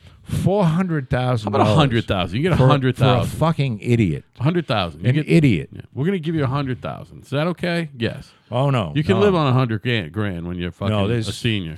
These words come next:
Speaker 1: there's insane. There's, like,
Speaker 2: You don't need to
Speaker 1: the,
Speaker 2: whatever.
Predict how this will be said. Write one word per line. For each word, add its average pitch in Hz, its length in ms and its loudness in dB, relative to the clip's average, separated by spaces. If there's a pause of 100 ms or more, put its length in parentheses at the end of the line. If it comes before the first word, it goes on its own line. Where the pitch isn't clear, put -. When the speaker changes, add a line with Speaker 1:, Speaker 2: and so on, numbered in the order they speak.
Speaker 1:
there's 110 320 -4
insane. 117 920 -2 (520)
There's, 127 320 -4
like, 123 320 -4 (280)
Speaker 2:
You - 100 0
don't 123 140 4
need 123 260 -4
to 101 120 -10 (540)
Speaker 1:
the, 120 300 0
Speaker 2:
whatever. - 300 -16